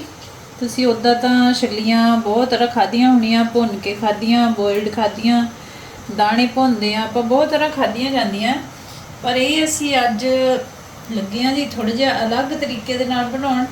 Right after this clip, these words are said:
ਤੁਸੀਂ ਕਹਿਣਾ ਕਿ ਹਰੇਕ ਵੀਡੀਓ ਅਲੱਗ ਤਰੀਕੇ ਨਾਲ ਬਣਾਉਂਦੇ ਆ, ਪਰ ਇਹ ਸੱਚੀ ਅਲੱਗ ਤਰੀਕੇ ਨਾਲ ਹੀ ਆ। ਇਹ ਛੱਲੀਆਂ ਫਰੈਸ਼ ਸੀਗੀਆਂ ਤੇ ਇਹਨੂੰ ਆਪਾਂ ਇਸ ਤਰ੍ਹਾਂ ਕੱਟ ਕਰ ਲੈਣਾ, ਤੁਸੀਂ ਦੇਖ ਸਕਦੇ ਆ, ਜ਼ਿਆਦਾ ਮੋਟੀਆਂ ਨਹੀਂ ਕੱਟਣੀਆਂ। ਦੋ ਛੱਲੀਆਂ ਇਹ ਵਾਲੀਆਂ ਲਈਆਂ ਤੇ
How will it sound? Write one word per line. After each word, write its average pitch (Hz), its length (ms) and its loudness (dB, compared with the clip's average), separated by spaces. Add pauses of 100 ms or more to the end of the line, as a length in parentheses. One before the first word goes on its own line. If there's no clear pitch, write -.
(340)
ਤੁਸੀਂ 226 200 -8
ਕਹਿਣਾ 233 240 -4
ਕਿ 262 260 -2
ਹਰੇਕ 240 360 0
ਵੀਡੀਓ 240 400 0
ਅਲੱਗ 220 280 0
ਤਰੀਕੇ 254 320 -2
ਨਾਲ 233 140 -2
ਬਣਾਉਂਦੇ 233 420 0
ਆ, 285 60 -2 (540)
ਪਰ 262 120 4
ਇਹ 285 180 6
ਸੱਚੀ 311 360 -2
ਅਲੱਗ 269 220 0 (100)
ਤਰੀਕੇ 277 320 -4
ਨਾਲ 220 240 -2
ਹੀ 233 140 2
ਆ। 285 100 4 (440)
ਇਹ 277 160 2
ਛੱਲੀਆਂ 277 580 4
ਫਰੈਸ਼ 226 400 4
ਸੀਗੀਆਂ 294 440 2
ਤੇ 302 100 0
ਇਹਨੂੰ 302 240 2
ਆਪਾਂ 254 180 0
ਇਸ 233 120 4
ਤਰ੍ਹਾਂ 247 240 2
ਕੱਟ 247 260 0
ਕਰ 233 200 4
ਲੈਣਾ, 202 280 2
ਤੁਸੀਂ 294 180 2
ਦੇਖ 226 200 4
ਸਕਦੇ 214 320 4
ਆ, 294 120 6 (920)
ਜ਼ਿਆਦਾ 226 320 6
ਮੋਟੀਆਂ 240 440 2
ਨਹੀਂ 254 100 6
ਕੱਟਣੀਆਂ। 247 460 4 (960)
ਦੋ 240 240 8
ਛੱਲੀਆਂ 262 460 6
ਇਹ 247 100 6
ਵਾਲੀਆਂ 262 340 6
ਲਈਆਂ 233 400 6
ਤੇ 269 180 0